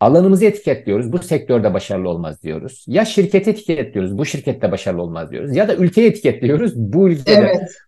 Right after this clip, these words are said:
Speaker 1: başarılı olmaz, coğrafya kaderindir." deyip, e, iyice, e, azmimizi bırakabiliyoruz. Bu anlamda ben de dedim ki, "Bu işi yapan biri olsa ne olur? Gerçekten üzerime alınmamıştım ilk önce. Yapan biri olsa
Speaker 2: Evet.
Speaker 1: ne olur?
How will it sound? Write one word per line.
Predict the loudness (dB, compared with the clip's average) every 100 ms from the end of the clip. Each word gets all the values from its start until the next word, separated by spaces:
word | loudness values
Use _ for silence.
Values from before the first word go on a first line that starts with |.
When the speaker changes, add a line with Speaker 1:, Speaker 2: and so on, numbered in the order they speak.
| -4
Speaker 1:
başarılı | 0 2 2
olmaz, | 2 2 4
coğrafya | 6 6 4 2 -2
kaderindir." | 0 0 0 0 -2 -4
deyip, | -6 -8 _ _ _
e, | 0 2 4 2 0
iyice, | -4 -2 0 0
e, | -2 -4 -4 -4
azmimizi | 0 2 2 0 -2 -2
bırakabiliyoruz. | -4 -2 -4 -2 -4 -4 0
Bu | 0
anlamda | 0 -2 -2 -4 -6 -10 _ _ _ _
ben | -2 -2 0
de | -2 -2 -12 _ _ _ -4
dedim | 0 2 2
ki, | -2 0
"Bu | 0
işi | 0 0 -4 -2
yapan | 0 0 2 4
biri | 6
olsa | 4 2 0
ne | 0 2
olur? | 0
Gerçekten | 0 -2 -2 -6 -2
üzerime | 0 0 0 0
alınmamıştım | -2 -2 -4 -6 -4 -2
ilk | 0
önce. | 0 4
Yapan | 4 4 2 0 -2
biri | 0
olsa | 0 0
Speaker 2:
Evet. | -2
Speaker 1:
ne | -2
olur? | -2 -4